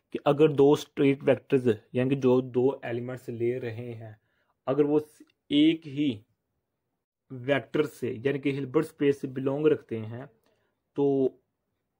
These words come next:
हमारे पास impossible हो जाएगा उन दोनों के लिखना, लिखने के लिए। यानी कि जिस तरह हमने पीछे discuss किया कि एक हिल्बर्ट स्पेस है, इसका प्रोजेक्शन क्या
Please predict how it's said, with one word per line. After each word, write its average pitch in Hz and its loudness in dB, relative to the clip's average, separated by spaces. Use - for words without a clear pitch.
हमारे 139 -4
पास 147 -4
impossible 147 -4
हो 127 -6
जाएगा 123 -6
उन 131 -10
दोनों 123 -8
के 127 -10
लिखना, 110 -14
लिखने 107 -14
के 107 -16
लिए। 104 -18
यानी 127 -4
कि 143 -2
जिस 127 -12
तरह 139 -2
हमने 131 -6
पीछे 127 -4
discuss 120 -10
किया 123 -6
कि 143 -10
एक 127 -6
हिल्बर्ट 127 -4
स्पेस 131 -6
है, 123 -6
इसका 127 -8
प्रोजेक्शन 123 -10
क्या 120 -10